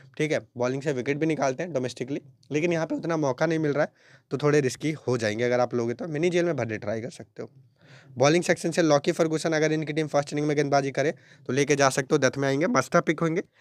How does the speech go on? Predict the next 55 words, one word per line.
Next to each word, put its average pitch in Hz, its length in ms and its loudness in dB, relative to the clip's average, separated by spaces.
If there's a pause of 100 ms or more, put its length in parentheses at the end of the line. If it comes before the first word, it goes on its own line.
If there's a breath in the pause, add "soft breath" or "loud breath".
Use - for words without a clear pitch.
(120 soft breath)
लेकिन 147 180 2
सेकंड 156 320 0
इनिंग 160 160 2
में 156 80 4
आराम 139 220 4
से, 170 220 0 (300)
अ, 120 140 2
मैं 123 160 0
छोड़ने 135 320 0
का 143 100 6
रिस्क 139 260 2
ले 147 80 4
लूँगा, 139 160 0
क्योंकि - 500 -4
मैं 175 120 2
इन-, 175 260 -4
इनकी 165 200 0
टीम 180 140 0
से 190 120 -2
ज़्यादा 156 380 6 (120)
उम्मीद 160 260 0
नहीं 254 160 0
कर 269 60 -2
रहा 147 100 0
हूँ 160 80 -4
कि 180 80 -4
बड़ा 151 220 2
स्कोर 151 220 -2
का 151 100 0
टारगेट 135 400 0
दे, 120 180 -2 (420 soft breath)
ठीक 165 160 -2
है। 143 60 4 (240)
<clears throat> 160 200 -2 (640)
अगर 143 220 2
इनकी 143 240 0
टीम 151 200 -2 (300 loud breath)
फर्स्ट 143 200 2
इनिंग 143 140 0
में 143 100 2
बल्लेबाजी 131 440 4
करती 117 280 -4
है, 107 60 -4
तो 117 100 -4
मैं 139 100 -2
सेकंड 156 340 -2
इनिंग 170 140 0
में 175 60 0
फिर 175 140 -2
ज़्यादा 151 260 6
उम्मीद 165 240 0
नहीं 180 140 2
कर 160 120 2
रहा 156 80 4
हूँ 208 80 0